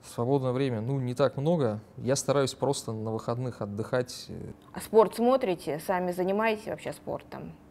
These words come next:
Speaker 1: Ну, я сам, э, занимаюсь, э, в спортзале по мере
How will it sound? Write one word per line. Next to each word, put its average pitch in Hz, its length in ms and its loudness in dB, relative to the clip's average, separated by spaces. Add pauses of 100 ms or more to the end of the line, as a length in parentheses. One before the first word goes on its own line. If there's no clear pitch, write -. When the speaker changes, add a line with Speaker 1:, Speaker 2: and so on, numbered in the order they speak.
(220)
Speaker 1:
Ну, 139 240 0
я 120 260 2
сам, 135 380 0
э, 110 160 -2
занимаюсь, 123 680 0
э, 110 220 -2
в 107 60 -10
спортзале 117 720 0 (480)
по 110 120 2
мере 107 420 -2